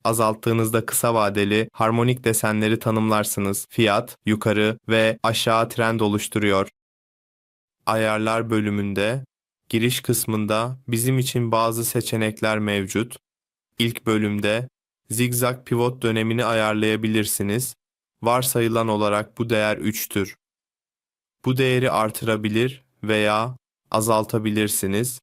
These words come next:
Bu değeri artırdığınızda daha uzun vadeli harmonik desenleri tanımlarken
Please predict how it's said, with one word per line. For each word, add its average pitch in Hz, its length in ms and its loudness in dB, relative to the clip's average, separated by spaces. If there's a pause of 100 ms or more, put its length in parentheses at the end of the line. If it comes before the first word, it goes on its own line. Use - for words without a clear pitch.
(560)
Bu 127 120 2
değeri 131 320 2
artırdığınızda 110 1160 0 (600)
daha 131 280 2
uzun 139 380 2
vadeli 127 400 2
harmonik 120 600 0
desenleri 110 600 0
tanımlarken 104 880 -2